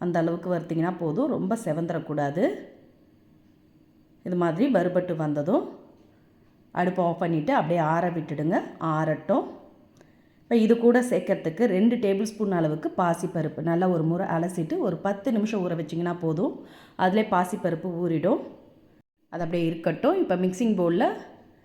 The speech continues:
வறுத்து ஆற வச்ச ரவையை சேர்த்துக்கங்க. சேர்த்துட்டு இதோட ஊற வச்ச பாசிப்பருப்பு தண்ணீர்லேருந்து ஒட்டை வடிய விட்டு சேர்த்துக்கங்க. அதுல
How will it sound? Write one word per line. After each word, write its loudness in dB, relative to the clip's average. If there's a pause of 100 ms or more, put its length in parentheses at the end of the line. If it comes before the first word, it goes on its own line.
(240)
வறுத்து 4 (120)
ஆற 6
வச்ச 0 (140)
ரவையை 2
சேர்த்துக்கங்க. -2 (1900)
சேர்த்துட்டு 4 (160)
இதோட 4 (420)
ஊற 6 (100)
வச்ச 2 (120)
பாசிப்பருப்பு -2 (1080)
தண்ணீர்லேருந்து 4
ஒட்டை 2
வடிய 2
விட்டு 2 (1300)
சேர்த்துக்கங்க. 0 (1120)
அதுல 4